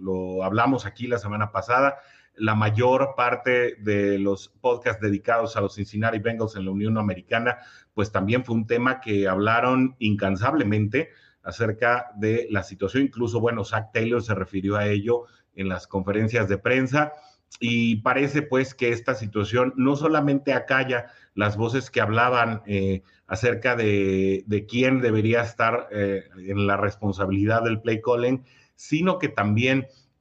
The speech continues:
le, le pone, em, pues, creo ya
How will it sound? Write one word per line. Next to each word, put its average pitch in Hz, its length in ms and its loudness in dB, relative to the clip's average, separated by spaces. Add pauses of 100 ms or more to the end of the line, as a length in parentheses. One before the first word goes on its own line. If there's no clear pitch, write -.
(500)
le, 101 640 2
le 107 200 0
pone, 127 640 0
em, 117 300 -2 (120)
pues, 127 240 -2
creo 151 380 0
ya 139 400 2